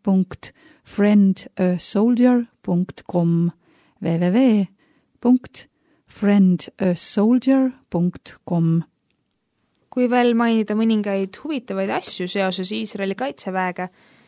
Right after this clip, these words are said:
Speaker 2: siis Iisraeli sõdurid saavad muu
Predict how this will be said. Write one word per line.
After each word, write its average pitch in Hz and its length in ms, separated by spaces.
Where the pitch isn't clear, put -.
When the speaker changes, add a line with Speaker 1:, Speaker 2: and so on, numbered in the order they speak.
Speaker 2:
siis - 400
Iisraeli 202 560
sõdurid 226 480
saavad 190 480
muu 277 160